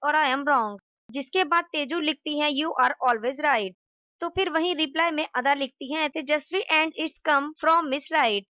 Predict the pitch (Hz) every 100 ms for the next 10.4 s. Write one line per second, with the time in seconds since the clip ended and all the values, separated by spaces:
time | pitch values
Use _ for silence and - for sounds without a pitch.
0 | _ _ 302 339 320 302 330 302 277 269
1 | 285 269 269 262 311 285 320 330 269 285
2 | 302 359 269 240 214 233 233 226 - 302
3 | 233 208 214 220 208 214 _ _ - 285
4 | 359 339 330 320 311 320 269 269 302 285
5 | 269 277 - 240 294 302 262 240 240 240
6 | 233 220 254 269 226 208 208 208 208 208
7 | _ _ _ 208 294 330 - 254 311 302
8 | 277 269 269 294 349 339 294 285 339 285
9 | 277 285 320 214 190 247 302 - 214 190
10 | 214 196 202